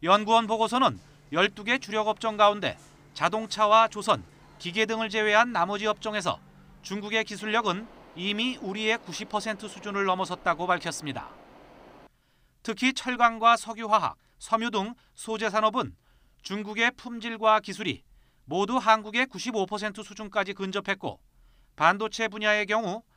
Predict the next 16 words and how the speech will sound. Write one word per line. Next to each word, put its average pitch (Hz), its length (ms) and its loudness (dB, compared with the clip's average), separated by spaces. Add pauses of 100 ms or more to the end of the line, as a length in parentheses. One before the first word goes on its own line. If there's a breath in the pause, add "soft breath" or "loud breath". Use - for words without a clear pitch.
(240)
메모리 208 380 -2
부문을 214 360 -4
제외한 214 440 2
시스템 233 440 -6
반도체 202 440 0
부문은 196 380 -6 (420)
중국 208 360 -6
기술 214 300 -6
수준이 202 480 -6 (260)
이미 196 300 -4
한국을 214 480 2
십 - 160 -10
퍼센트가량 202 840 -2
뛰어넘은 226 480 -6
것으로 180 420 -2
분석했습니다. 170 840 -8